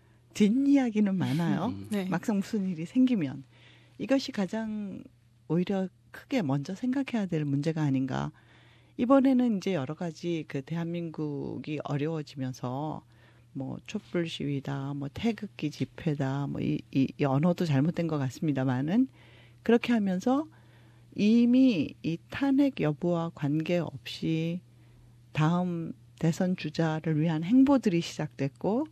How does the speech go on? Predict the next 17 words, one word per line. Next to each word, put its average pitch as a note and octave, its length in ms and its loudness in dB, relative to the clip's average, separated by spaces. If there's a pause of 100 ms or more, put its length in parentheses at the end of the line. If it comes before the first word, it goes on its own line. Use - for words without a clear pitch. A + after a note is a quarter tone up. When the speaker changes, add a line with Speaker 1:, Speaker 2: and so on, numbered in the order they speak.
Speaker 3:
네. F#3 280 -2 (260)
Speaker 1:
그래서 A#3+ 460 4
이제 F3 200 2
선거에 A3 720 2
대한 E3 260 -2
이야기도 D3+ 560 -2
더 D3+ 200 0
먼저 C#3+ 320 0
나오게 D3 320 -2
되는 D3+ 220 -2
것 D3 100 -6
같은데 D3+ 600 -2 (600)
호주는 D#4 800 4 (260)
벌금 G#3+ 320 6
제도를 F3+ 420 0
사용하고 G#3 500 2
있는데 C#3 520 2